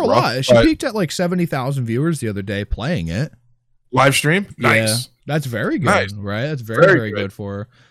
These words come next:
Speaker 2: Yeah, 'cause she's been
Speaker 1: Um,
Speaker 2: hovering around, like, the eight to ten thousand, which is nothing to
Speaker 1: she's at
Speaker 2: scoff at.
Speaker 1: thirty-five thousand right now. Um, her,
Speaker 2: Yeah.
Speaker 1: her single videos aren't doing as well.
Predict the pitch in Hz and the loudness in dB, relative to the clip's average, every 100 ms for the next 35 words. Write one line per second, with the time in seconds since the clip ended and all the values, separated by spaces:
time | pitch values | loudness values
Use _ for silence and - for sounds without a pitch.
0 | _ 160 151 - 214 196 151 156 147 147 | _ -4 -2 0 2 4 4 6 6 4
1 | 147 131 127 113 107 - 110 131 120 - | 4 4 2 0 -4 -4 -4 -4 -6 -4
2 | 127 117 113 123 123 127 123 110 120 185 | -2 2 4 4 4 0 -2 -4 2 2
3 | 170 110 123 127 135 165 156 147 131 127 | 2 0 0 2 4 4 4 2 -2 -4
4 | 113 113 98 95 98 98 98 _ _ _ | -6 -6 -6 -8 -8 -10 -12 _ _ _
5 | - 165 156 - 285 349 151 277 381 - | -6 -4 -2 2 4 4 2 0 0 0
6 | - 202 202 208 151 139 131 160 180 185 | 0 2 4 4 2 0 0 2 2 0
7 | 131 143 139 123 107 95 90 92 78 69 | -4 -6 -4 -6 -6 -6 -8 -10 -14 -14